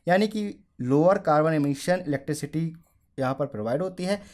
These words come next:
जिसके द्वारा आपकी बैटरी हेल्थ भी काफ़ी ज़्यादा बेटर हो सकती है। ये फीचर्स आपको एप्पल में देखने को मिल सकता है, लेकिन इसे इनेबल करने के लिए आपको कुछ स्टेप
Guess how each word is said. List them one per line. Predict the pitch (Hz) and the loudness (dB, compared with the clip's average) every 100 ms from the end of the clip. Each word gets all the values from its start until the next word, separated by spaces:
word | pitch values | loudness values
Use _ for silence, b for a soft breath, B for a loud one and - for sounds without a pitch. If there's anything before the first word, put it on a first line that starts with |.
| B - | B -12
जिसके | 185 233 | -6 2
द्वारा | 190 175 | 4 4
आपकी | 165 160 175 | 2 0 -4
बैटरी | 135 107 - 151 | -2 -2 -2 -4
हेल्थ | 143 139 143 | -2 -4 -6
भी | 143 | -4
काफ़ी | 120 110 135 | -6 -4 -4
ज़्यादा | 123 107 | -4 -6
बेटर | 139 - | -8 -6
हो | 156 151 | -6 -6
सकती | 190 - | -6 -4
है। | 160 | -4
ये | 151 190 | -2 -2
फीचर्स | 208 165 180 175 | -4 -2 -2 -2
आपको | 127 120 143 | -8 -6 -6
एप्पल | - 107 - 151 156 | -8 -10 -4 -2 0
में | 151 156 151 B B _ | 0 0 -4 B B _
देखने | 135 139 151 | -8 -2 0
को | 147 | 2
मिल | 143 | 0
सकता | 156 165 165 | 0 -2 0
है, | 170 170 | 2 4
लेकिन | 151 180 202 226 | 2 0 -2 -6
इसे | - 160 180 | -6 -6 -6
इनेबल | - 127 139 | -4 -2 -2
करने | 151 127 127 | -2 -2 -4
के | 127 131 | -4 -4
लिए | 139 - | -4 -4
आपको | 113 110 - 135 | -8 -8 -12 -8
कुछ | 143 117 | -8 -8
स्टेप | 104 117 | -8 -8